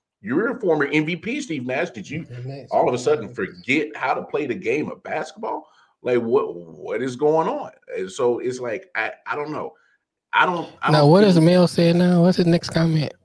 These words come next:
Speaker 1: Uh, he goes, uh, "The truth is the Nets were never supposed to advance, and the reason is because Kyrie is public enemy number one." Uh, you know, I, I'll let Mel go
Speaker 2: I'm a
Speaker 1: off
Speaker 2: def-,
Speaker 1: on this.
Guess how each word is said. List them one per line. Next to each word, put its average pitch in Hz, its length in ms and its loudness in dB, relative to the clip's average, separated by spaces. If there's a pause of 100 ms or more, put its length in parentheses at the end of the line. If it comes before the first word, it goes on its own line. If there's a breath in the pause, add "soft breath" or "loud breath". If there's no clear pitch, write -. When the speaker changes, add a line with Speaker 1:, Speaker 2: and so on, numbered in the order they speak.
(1700 loud breath)
Speaker 1:
Uh, 104 380 -2
he 127 220 -6
goes, 120 260 -2
uh, 107 100 -2
"The 98 100 -6
truth 131 280 -10
is 123 200 -4
the 107 60 -8
Nets 110 360 -8
were 107 100 -8
never 104 260 -8
supposed 101 560 -10
to 101 120 -8
advance, 95 500 -10
and 90 340 -14
the 95 60 -14
reason 95 340 -10
is 92 120 -8
because - 380 -6
Kyrie 85 440 -6
is 76 120 -10
public 87 400 -8
enemy 85 320 -10
number 85 240 -12
one." 160 340 -12 (880 soft breath)
Uh, 123 380 0 (440)
you 131 140 -6
know, 107 260 -4
I, 113 100 2
I'll 131 220 6
let 120 200 4
Mel 117 200 4
go - 80 2
Speaker 2:
I'm - 100 10
a 107 40 10
Speaker 1:
off 107 100 6
Speaker 2:
def-, 131 100 0
Speaker 1:
on 113 140 -2
this. 104 200 -10